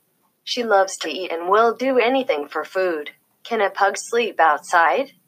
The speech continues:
No, pugs should not be kept outside unattended at any time, whether you are at home or not. Pugs are indoor dogs, and don't do well when exposed to the elements.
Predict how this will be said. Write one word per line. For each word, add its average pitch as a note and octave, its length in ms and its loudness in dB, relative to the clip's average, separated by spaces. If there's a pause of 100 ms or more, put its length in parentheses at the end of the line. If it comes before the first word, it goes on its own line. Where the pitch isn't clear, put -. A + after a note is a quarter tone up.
(140)
No, B3 540 4
pugs G#3 400 0
should F3 160 -4
not A3 240 4
be C#4 140 -4
kept G3+ 260 -2
outside F3+ 600 2
unattended E3 680 -2
at D3+ 100 -6
any E3 260 -4
time, D#3 520 0
whether G#3 320 2
you F#3+ 260 0
are G#3+ 140 4
at F3 120 0
home G3+ 400 4
or E3 160 0
not. D3+ 360 2 (680)
Pugs G#3 340 0
are D#3 100 -2
indoor G3 440 0
dogs, E3 760 0 (300)
and E3 160 -4
don't F#3 220 2
do F#3+ 120 -4
well A3+ 320 4
when G#3 160 0
exposed G3 720 -2
to F3+ 100 -10
the E3+ 160 -2
elements. E3 680 0